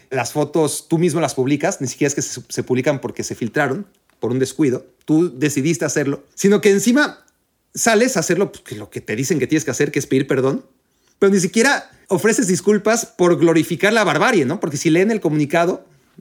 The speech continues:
el disque comunicado para defenderse y para pedir disculpas del jugador del Cruz Azul, no pide perdón por justificar y, y no justificar, glorificar la barbarie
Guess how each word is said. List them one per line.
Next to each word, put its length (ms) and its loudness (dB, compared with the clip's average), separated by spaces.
el 480 -8
disque 380 0
comunicado 640 -2
para 160 -4
defenderse 760 0
y 120 -8
para 220 -4
pedir 220 2
disculpas 600 -2
del 180 -2
jugador 200 0
del 80 0
Cruz 140 2
Azul, 360 -2
no 400 -2
pide 240 2
perdón 840 0
por 640 0
justificar 720 0
y, 380 -2
y 20 -2
no 120 -2
justificar, 580 -6
glorificar 760 -2
la 180 -2
barbarie 720 2